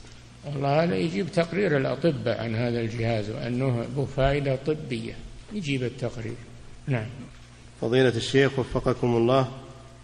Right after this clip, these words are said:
Speaker 2: يقول السائل، يقول: امرأة مسلمة، هذا سؤال من خارج هذه البلاد، يقول: امرأة مسلمة من خارج هذه البلاد قد توفي زوجها ولها ولدان، قد تقدم رجل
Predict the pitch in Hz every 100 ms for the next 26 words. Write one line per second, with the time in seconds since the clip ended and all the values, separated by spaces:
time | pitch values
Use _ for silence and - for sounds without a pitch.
0 | - 147 120 143 135 113 - 139 143 127
1 | 123 - - - - - 123 135 139 135
2 | 127 151 143 139 131 131 - 139 139 127
3 | 127 - - - - - - - 113 -
4 | 127 123 120 110 110 - - - - 127
5 | 123 117 120 120 113 117 110 113 131 127
6 | 127 - 120 135 123 143 147 - 131 123
7 | 104 139 135 127 - - - - - -
8 | - - 117 139 131 127 123 123 117 120
9 | 113 123 139 127 - 123 - 131 135 135
10 | 131 117 117 107 113 104 107 - - -
11 | - - - 120 131 143 123 127 120 117
12 | 110 117 101 98 - - - - - 127
13 | - 131 147 139 139 135 127 135 131 131
14 | 135